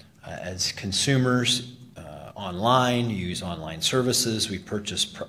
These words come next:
items online through computers, phones, tablets on a daily basis. Our digital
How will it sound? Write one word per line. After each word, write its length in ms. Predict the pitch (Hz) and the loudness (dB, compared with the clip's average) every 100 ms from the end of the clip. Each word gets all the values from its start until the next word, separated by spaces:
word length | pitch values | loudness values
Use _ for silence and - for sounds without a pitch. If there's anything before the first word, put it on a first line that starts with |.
| - | -2
items 400 | 208 208 202 220 | -2 0 -2 0
online 580 | 107 202 98 98 98 | 0 0 0 -2 -2
through 320 | 98 - 85 87 - | -4 -8 -8 -10 -14
computers, 540 | - - - 143 135 - | -18 -2 6 6 6 4
phones, 460 | - 120 113 110 | 0 2 2 0
tablets 520 | - 113 107 107 104 - | 0 0 0 -2 -2 -4
on 120 | 98 | -4
a 20 | |
daily 300 | 92 101 98 | -4 -2 -4
basis. 540 | 95 87 - - - - - - - - | -4 -4 -4 -4 -12 -14 -20 -20 -20 -10
Our 180 | 104 101 | -4 -4
digital 800 | 98 127 123 131 131 131 - - | 2 2 2 4 4 4 -2 -10